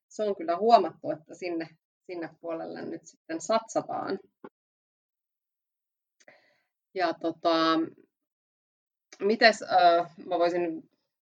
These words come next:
tietysti kertoa tässä vielä sit omasta markkinoinnista, että mitä, onko jotain uutta tai miten ite on nyt sitten omaa markkinointia. Et tietysti se, että, että tuossa syyskuussa perusti toisen yrityksen, niin,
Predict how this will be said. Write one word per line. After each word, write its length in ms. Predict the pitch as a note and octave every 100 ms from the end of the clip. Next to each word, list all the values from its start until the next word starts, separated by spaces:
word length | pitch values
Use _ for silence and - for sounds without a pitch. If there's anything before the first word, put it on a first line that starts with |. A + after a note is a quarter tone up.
| F#3
tietysti 200 | F#3 -
kertoa 400 | G3+ G3+ G3+ -
tässä 320 | G3+ G3+ G3+
vielä 240 | G3 F#3+
sit 120 | F#3+ -
omasta 480 | G#3 G#3 G3 G3 F3+
markkinoinnista, 840 | F3+ F3+ - E3+ E3+ E3 E3 -
että 200 | D3+ -
mitä, 400 | E3 E3 D#3+ D3+ - E3 - - _ _ _ -
onko 240 | D#3 D3+
jotain 400 | D3 D3+ D3+ D3+
uutta 300 | - D#3+ D3+
tai 160 | D3 D3
miten 280 | D3+ D#3 D#3
ite 280 | D#3 D#3 D3+
on 120 | E3
nyt 140 | E3+ _
sitten 340 | - - - D#3
omaa 260 | F3+ E3+
markkinointia. 640 | D#3 D#3 - D#3 D#3 D#3 D3+
Et 80 | _
tietysti 420 | F3 E3+ E3 - D#3+
se, 240 | - D#3+
että, 280 | D3+ - D3+ - - _ _ _ _ _ -
että 220 | E3 -
tuossa 240 | D#3+ E3 F3
syyskuussa 520 | E3+ E3 - E3 F3+
perusti 380 | F#3+ G3 F#3+ G#3
toisen 360 | A3+ A3 A#3
yrityksen, 680 | G#3+ B3 B3+ C4 - B3 A#3
niin, 240 | A#3 A#3